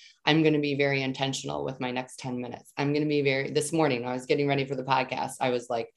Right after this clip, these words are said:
I couldn't find something. I start to get flustered and I'm like, "I don't have enough time." I don't, I'm like, Wait, I'm just gonna be very intentional, 'cause that's the next step I can get to. I can't say,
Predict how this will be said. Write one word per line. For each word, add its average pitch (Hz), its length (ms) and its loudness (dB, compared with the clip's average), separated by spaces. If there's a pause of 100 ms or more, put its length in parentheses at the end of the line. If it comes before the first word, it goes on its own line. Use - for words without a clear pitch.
(340)
I 135 60 -6
couldn't 147 240 2
find 139 280 6
something. 123 380 -2
I 117 60 -4
start 123 260 -6
to 127 80 0
get 127 80 -8
flustered 131 340 0
and 120 100 -6
I'm 117 120 -6
like, 117 160 -8
"I 123 80 0
don't 123 100 -4
have 117 100 -4
enough 117 120 -10
time." 117 220 -4
I 113 60 -2
don't, 117 160 -6
I'm 139 60 -2
like, 117 240 -4
Wait, - 400 6 (1500)
I'm 120 120 -6
just 120 180 -8
gonna 123 140 -4
be 117 160 -4
very 113 280 2
intentional, 131 560 2
'cause - 180 -2
that's 175 280 8
the 180 80 6
next 156 260 4
step 139 240 4
I 127 100 6
can 127 180 -2
get 127 200 2
to. 101 180 -4
I 131 100 4
can't 156 300 4
say, 139 300 6